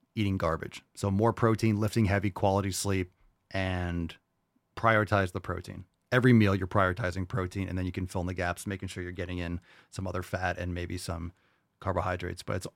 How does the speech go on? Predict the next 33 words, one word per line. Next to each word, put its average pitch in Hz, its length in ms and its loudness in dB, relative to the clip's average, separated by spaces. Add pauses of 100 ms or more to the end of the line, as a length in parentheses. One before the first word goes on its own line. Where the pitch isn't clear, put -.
(120)
always 120 800 8
important 92 380 -2
to 104 40 -4
get 98 160 -6
the 95 60 -4
micronutrients. 95 840 -8
Focus 117 380 0
on 113 80 6
the 101 60 6
micronutrients. 95 760 2
Don't 98 160 0
just 98 140 -8
eat 98 80 -4
empty 90 200 -6
calories. 95 360 -8 (460)
Simon 175 340 8
Penny 170 220 8
one, 165 480 10
"What's 123 220 4
your 147 100 6
treat - 400 2
slash 127 420 2
guilty 123 320 4
pleasure 120 340 2
food-wise 113 640 4
over 113 180 0
Christmas?" 110 540 2 (460)
I 107 120 0
don't 113 220 2
have 113 260 0
any. 95 240 0 (160)
I 110 140 0
don't 107 260 2